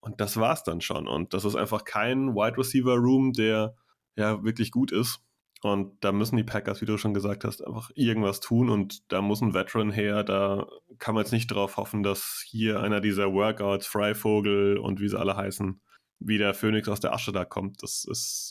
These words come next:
super unwahrscheinlich. Sollte so sein, gratuliere ich den Packers, aber ich glaub's nicht.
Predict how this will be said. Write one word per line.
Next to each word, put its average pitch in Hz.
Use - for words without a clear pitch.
super 135
unwahrscheinlich. 107
Sollte 95
so 101
sein, 120
gratuliere 98
ich 113
den 117
Packers, 110
aber -
ich -
glaub's -
nicht. -